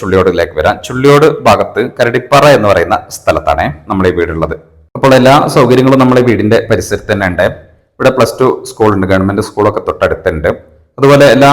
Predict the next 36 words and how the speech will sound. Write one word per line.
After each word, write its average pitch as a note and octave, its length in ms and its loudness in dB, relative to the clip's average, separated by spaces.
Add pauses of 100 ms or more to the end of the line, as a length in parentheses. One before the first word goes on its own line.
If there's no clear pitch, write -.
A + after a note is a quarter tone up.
(120)
മതസ്ഥരുടെയും B2+ 600 0
ആരാധനാലയങ്ങളൊക്കെ A#2 840 2
നമ്മുടെ F2+ 220 -4
ഇതിന്റെ F#2 240 -8
പരിസരത്ത് - 380 -12
തന്നെ E2+ 160 -8
ഉണ്ട്. D2+ 120 -14 (500)
അമ്പലമുണ്ട്, G2 480 0 (160)
മുസ്ലിം F#2+ 380 -6
പള്ളിയുണ്ട്, E2 500 -4 (200)
ചർച്ചുണ്ട്, F2 520 -6 (420)
അങ്ങനെ C#3+ 200 2
എല്ലാ D3 120 4 (120)
സംഭവങ്ങളും C#3 420 2
പരിസരത്ത് F#2 380 -2
തന്നെ F2+ 180 -2
ഉണ്ട്. D2 100 -10 (380)
നമ്മളെ B2+ 260 4
വീടിന്റെ G#2+ 300 0
മുറ്റത്ത് G#2 320 -4
തന്നെ F#2 160 0
അത് E2+ 160 -2
നല്ലൊരു G#2 340 0
ഓപ്പൺ G2+ 280 -4
കിണറുണ്ട്. E2+ 380 -4 (320)
വെള്ളം A2+ 160 -2
അത് G#2+ 120 -2
ഇഷ്ടം - 340 -4
പോലെയാണുള്ളത്. E2 480 -4 (180)
അത് B2+ 80 -8 (100)
നല്ല C3+ 140 -2 (220)
ശുദ്ധമായ B2+ 500 0
വെള്ളമാണ്. F2 320 -2 (600)
കുറഞ്ഞ C3+ 260 0 (180)
താഴ്ചയിൽ A2 400 0 (100)
തന്നെ A2 180 0